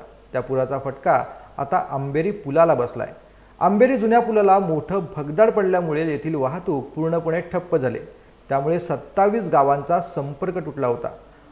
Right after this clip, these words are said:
आंबेरी पुलाच्या बाजूला स्थानिक आमदार वैभव नाईक यांनी महाविकास आघाडीचं सरकार असताना सहा कोटी पंचवीस लाख रुपये मंजूर करून दोन वर्षापूर्वी नवीन पूल पूर्ण करून घेतला.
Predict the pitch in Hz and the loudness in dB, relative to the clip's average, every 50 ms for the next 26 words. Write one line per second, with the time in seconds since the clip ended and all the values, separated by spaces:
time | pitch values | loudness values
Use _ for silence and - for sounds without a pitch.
0 | - - 143 156 160 160 170 175 185 175 165 170 170 165 190 175 156 151 151 170 | -6 -2 0 0 2 4 4 4 4 4 2 2 0 2 2 2 2 2 2 2
1 | 196 208 190 165 139 - - - 147 160 180 208 202 214 208 202 196 208 202 180 | 2 2 4 4 2 0 -2 0 0 0 0 2 2 2 2 2 2 2 4 4
2 | 165 165 151 165 180 180 190 190 180 147 139 - 160 175 175 160 147 143 160 190 | 2 2 2 0 -2 -2 0 0 -2 -2 -2 -2 -4 -2 -2 -2 -2 -2 -2 -2
3 | 196 226 220 226 220 220 214 180 165 185 185 180 180 196 175 - 165 151 - 170 | -2 0 2 2 2 2 2 0 0 0 0 0 -2 -4 -4 -4 -4 -2 0 0
4 | 160 151 156 - - 202 202 190 151 120 113 - - - - - - - - - | 0 0 0 -2 -4 -2 0 0 0 0 0 -2 -8 -16 -20 -20 -20 -20 -10 -4
5 | - 190 208 233 226 226 247 214 254 - - 202 185 175 - 196 208 202 208 190 | 2 4 4 4 4 2 0 0 -2 -2 -2 -2 -2 -2 -2 -4 -4 0 2 2
6 | 185 185 185 185 196 196 175 156 156 151 156 185 190 - 180 160 165 175 180 170 | 2 2 0 -2 -2 -2 -2 -2 -4 -4 -2 -4 -2 -2 0 0 0 -2 -2 -2
7 | 147 160 160 156 147 143 127 - 185 185 190 190 175 147 123 113 - - - - | -2 -2 0 0 -2 -2 -2 -2 -4 -2 -2 -2 -2 -2 -4 -6 -8 -14 -20 -20
8 | - - - - 151 165 190 202 240 262 262 226 - 254 240 196 190 208 196 190 | -20 -18 -10 -4 0 4 4 4 4 2 0 -2 -2 -2 -2 0 0 0 2 2
9 | 196 170 180 190 190 170 151 147 - 123 120 | 0 0 -2 -2 -2 -4 -4 -6 -6 -8 -10